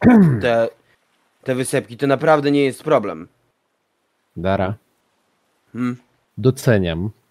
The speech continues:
Speaker 2: ofertę, jak najbardziej doceniam i wierz mi, jest bardzo, ale to bardzo kusząca.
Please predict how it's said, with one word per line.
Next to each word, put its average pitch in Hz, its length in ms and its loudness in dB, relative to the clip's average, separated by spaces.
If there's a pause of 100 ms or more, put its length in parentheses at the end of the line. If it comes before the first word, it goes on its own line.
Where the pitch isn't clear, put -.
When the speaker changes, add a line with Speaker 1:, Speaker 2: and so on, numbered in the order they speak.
(160)
Speaker 2:
ofertę, - 420 -6
jak 120 220 0
najbardziej 110 520 0
doceniam 98 720 -4
i 107 220 -6
wierz 120 280 0
mi, 120 160 2
jest 107 300 -2
bardzo, 104 540 -2
ale 95 160 -6
to 104 100 -8
bardzo 98 340 -2
kusząca. 95 540 -6